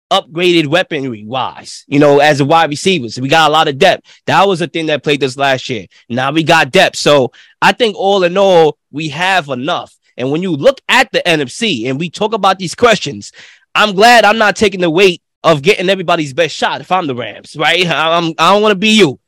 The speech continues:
Trust me. Yeah, I wanted to be you a couple months ago when you won a championship. Now I don't, right? And with the quarterback, you know, concerns over there with Matthew Stafford and his arm. All right, so cool. We scratched them out. The Packers,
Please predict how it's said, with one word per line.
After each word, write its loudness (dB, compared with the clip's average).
Trust 2
me. -12
Yeah, 4
I 2
wanted -4
to -12
be -8
you -2
a -14
couple 0
months 0
ago -4
when -4
you -4
won 0
a -10
championship. -8
Now 0
I 0
don't, 0
right? 0
And -2
with -10
the -12
quarterback, -2
you 0
know, 0
concerns -4
over -2
there 0
with -12
Matthew -10
Stafford -2
and 2
his 6
arm. -6
All 0
right, 2
so -4
cool. 2
We -4
scratched -2
them -6
out. -10
The -20
Packers, -4